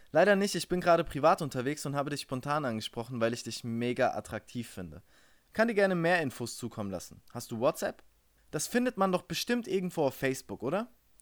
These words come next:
<laughs> Haha, nein, das ist keine öffentliche Veranstaltung, sondern wird von privat organisiert und nur geladene Gäste dürfen teilnehmen. Darf ich dich einladen?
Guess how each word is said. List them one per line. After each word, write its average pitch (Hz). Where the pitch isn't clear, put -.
<laughs> -
Haha, 233
nein, 175
das 143
ist 185
keine 151
öffentliche 131
Veranstaltung, 107
sondern 139
wird 143
von 139
privat 160
organisiert 139
und 175
nur 190
geladene 156
Gäste 117
dürfen 120
teilnehmen. 110
Darf 123
ich -
dich -
einladen? 143